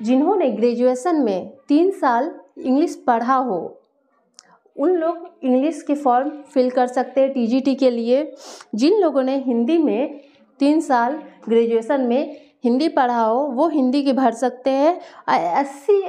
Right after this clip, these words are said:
एसएसटी वाले के लिए जो सोशल साइंस के हैं उनका ग्रेजुएशन में हिस्ट्री, ज्योग्राफी, इकोनॉमिक्स, पोल साइंस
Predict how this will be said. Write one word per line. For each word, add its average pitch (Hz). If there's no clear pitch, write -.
एसएसटी 330
वाले 262
के 254
लिए 226
जो 277
सोशल 269
साइंस 247
के 220
हैं 247
उनका 262
ग्रेजुएशन 254
में 240
हिस्ट्री, 330
ज्योग्राफी, 233
इकोनॉमिक्स, 254
पोल 262
साइंस 180